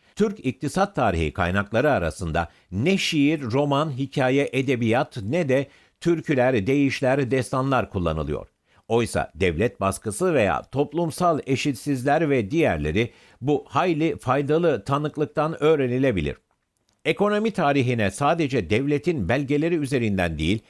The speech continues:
halkın gözünden de bakılması şart. Genellikle şu anonim dörtlüğü bildiğinizi tahmin ediyorum. Şalvarı şaltak Osmanlı, eğeri kaltak Osmanlı,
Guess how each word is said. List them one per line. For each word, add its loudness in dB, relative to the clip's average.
halkın -2
gözünden 0
de 0
bakılması -2
şart. -4
Genellikle 2
şu -2
anonim 0
dörtlüğü 0
bildiğinizi 0
tahmin 0
ediyorum. -2
Şalvarı 2
şaltak -2
Osmanlı, 0
eğeri 2
kaltak -2
Osmanlı, 0